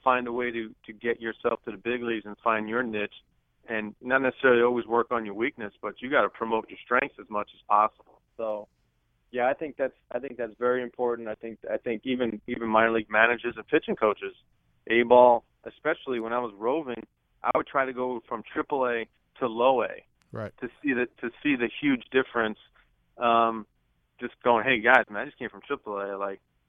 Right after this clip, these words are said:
Speaker 1: this is what's going on there. These are the things that they're making, the, the, the plays that are being made on defense. You know, the pitchers have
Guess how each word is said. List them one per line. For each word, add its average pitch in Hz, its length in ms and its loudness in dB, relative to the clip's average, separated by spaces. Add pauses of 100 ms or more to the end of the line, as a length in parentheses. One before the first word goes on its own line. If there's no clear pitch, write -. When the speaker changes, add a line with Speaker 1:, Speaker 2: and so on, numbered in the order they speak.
(140)
Speaker 1:
this 151 160 -8
is 135 100 -8
what's 117 160 -4
going 110 260 0
on 104 180 -2
there. 117 180 0
These 139 180 -4
are 147 80 -4
the 107 60 0
things 117 260 -6
that 104 120 -6
they're 95 100 -8
making, 107 360 -6
the, 98 100 -8
the, 98 260 -8
the 95 60 -18
plays 127 380 2
that 107 120 2
are - 60 -2
being 107 220 -4
made 110 180 0
on 101 160 -4
defense. 104 640 -6
You 110 80 -8
know, 107 100 -4
the 101 80 -6
pitchers 117 440 -2 (120)
have 101 180 2